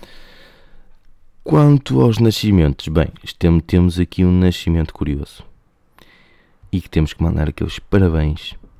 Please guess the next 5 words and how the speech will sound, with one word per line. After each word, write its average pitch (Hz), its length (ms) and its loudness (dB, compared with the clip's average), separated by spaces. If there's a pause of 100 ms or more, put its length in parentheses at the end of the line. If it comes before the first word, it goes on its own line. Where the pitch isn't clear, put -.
(220)
que 87 220 2
é, 80 220 2 (360)
ahm, 87 520 2 (180)
Pablo 82 560 -2 (160)
Picasso. - 680 -8